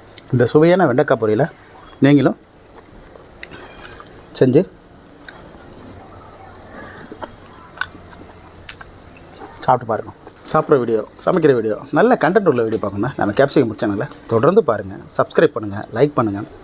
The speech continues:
ஷேர் பண்ணுங்க, உங்க நண்பர்களையும் சொல்லுங்க. எனக்கு தொடர்ந்து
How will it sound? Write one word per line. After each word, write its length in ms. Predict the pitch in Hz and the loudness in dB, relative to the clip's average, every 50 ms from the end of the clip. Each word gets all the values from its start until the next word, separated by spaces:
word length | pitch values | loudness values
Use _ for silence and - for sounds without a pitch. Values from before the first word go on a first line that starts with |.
| - - - - - - - - | -20 -20 -20 -20 -20 -16 -6 -2
ஷேர் 200 | - 139 143 139 - | 0 0 0 0 -2
பண்ணுங்க, 240 | 113 101 98 95 98 - - - - - - - - - - - 120 | -4 -4 -6 -10 -12 -14 -18 -20 -20 -20 -20 -20 -20 -14 -6 -2 0
உங்க 140 | 117 120 147 - - - - - - - - - - | 2 2 2 0 -2 -14 -20 -20 -20 -12 -4 0 2
நண்பர்களையும் 680 | 143 156 170 147 123 127 120 117 110 120 151 208 - - - - - - - | 4 4 4 2 0 -2 -4 -4 -2 0 -2 -2 -2 -8 -20 -20 -18 -6 -2
சொல்லுங்க. 300 | - 131 127 127 117 110 110 - - - - - - - - - - - - - - - - - - - - - | 0 2 2 2 2 0 -2 -6 -12 -20 -20 -20 -20 -20 -20 -20 -20 -20 -20 -20 -20 -20 -20 -20 -20 -4 0 2
எனக்கு 240 | 127 123 - - 190 208 - - - | 2 2 2 0 -2 -4 -6 -4 0
தொடர்ந்து 280 | - 139 151 226 226 | 2 2 2 2 2